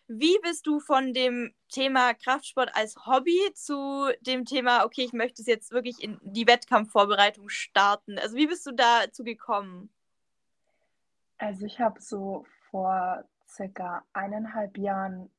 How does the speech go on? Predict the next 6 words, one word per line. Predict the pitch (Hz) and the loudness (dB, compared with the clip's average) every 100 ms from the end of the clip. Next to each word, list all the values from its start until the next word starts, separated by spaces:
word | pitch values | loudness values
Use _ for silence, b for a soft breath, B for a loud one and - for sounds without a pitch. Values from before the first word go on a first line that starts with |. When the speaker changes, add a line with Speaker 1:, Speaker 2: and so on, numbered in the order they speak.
| _ _ | _ _
Speaker 2:
angefangen, | 214 196 202 202 247 233 240 240 240 233 _ _ | -6 -6 -8 -8 -8 -6 -4 -4 -4 -6 _ _
ähm, | 208 196 190 190 | -2 -2 -4 -6
ins | 190 - | -14 -10
Gym | 220 233 | -6 -6
zu | - 277 | -6 -6
gehen. | 294 302 330 | -2 -2 -4